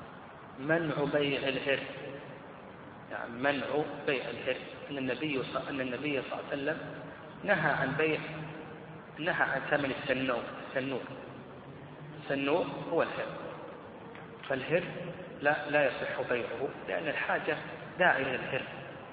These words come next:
لكونه يأكل الحشرات كالفأر ونحو ذلك.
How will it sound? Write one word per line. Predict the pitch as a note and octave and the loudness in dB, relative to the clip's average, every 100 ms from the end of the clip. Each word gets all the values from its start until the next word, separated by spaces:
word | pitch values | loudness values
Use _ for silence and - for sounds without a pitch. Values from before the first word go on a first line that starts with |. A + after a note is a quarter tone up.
| - - - | -14 -14 -8
لكونه | - - E3 C3+ C3+ C3+ - - - D3 | -2 4 4 4 -2 -4 -4 -8 -4 2
يأكل | D3+ - - C#3 - - - - - - | 2 2 0 0 -2 -8 -10 -12 -6 -4
الحشرات | - B2 - A2 G#2+ G#2 - | 0 0 2 4 4 2 0
كالفأر | A#2+ - B2 A2+ A#2 - - - - - C3 A2+ A#2 A#2 B2 F3 D3 - - - - - - - - - - B2+ A#2+ - | -2 2 0 0 -2 -6 -8 -10 -10 -6 0 4 4 2 0 -2 0 0 -2 -8 -8 -10 -12 -12 -14 -14 -12 -10 -8 0
ونحو | C3+ C3 - | 2 2 2
ذلك. | B2 C3 A#2 - - | 4 6 6 0 -6